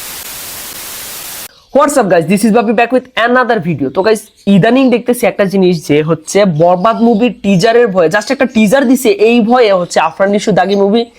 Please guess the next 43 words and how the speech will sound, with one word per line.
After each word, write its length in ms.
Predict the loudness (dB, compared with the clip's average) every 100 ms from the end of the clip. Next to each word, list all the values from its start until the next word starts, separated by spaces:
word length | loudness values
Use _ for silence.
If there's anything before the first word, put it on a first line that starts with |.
| -20 -8 0
এই 60 | 2
ঈদে 120 | 4 2 2
আসতেছেই 460 | 0 -2 -2 0 0
না 40 | 0
একেবারে। 320 | -2 -4 -4 -8 -14 _ _ _ -4
গাইস, 160 | 0 2 2
এটা 100 | 2
কি 80 | 2 2 0 -6 _ -4
আপনি 140 | 0 0
just 120 | 0 0
একবার 160 | 2 2
মাথা 180 | 0 0 0
দিয়ে 120 | 0 -2 _ _ -4
চিন্তা 220 | -2 0
করেন, 140 | 0 0
এটা 100 | 0 -2
কি 40 | -2
আদৌ 140 | 0 -2 -2 -2
পসিবল? 460 | 0 0 0 0 -4 -14 -20 _ _ _ _ -20 -20 _ _ -12 -8
আপনি 140 | -2 2 2
হইতে 220 | 2 2
পারেন 160 | 2 2 0
সাকিব 200 | -2 -2
খানের 220 | 0 0 2 2
বড় 140 | 2 2
ফ্যান 160 | -2 -2
ফলোয়ার 280 | 0 2 2 0
বা 40 | -2
আফরান 180 | -2 -2
নিশোর 180 | 0 -2
ফ্যান 120 | 0 0
ফলোয়ার 260 | 0 2 2
অথবা 200 | 0 -2 -4
সাকিব 240 | -4 -6 -6
খান 120 | -4 0
হ্যাটার্স 320 | 0 0 -2 -2
বা 60 | 0
হচ্ছে 180 | 0 0 -2
আফরান 200 | -2 -2
নিশোর 220 | -2 -2 -4 -8 -20 _ _ _ _ 0
হিউজ 260 | 2 4 2
একটা 140 | 0 0
হ্যাটার্স, 360 | -2 -2 -6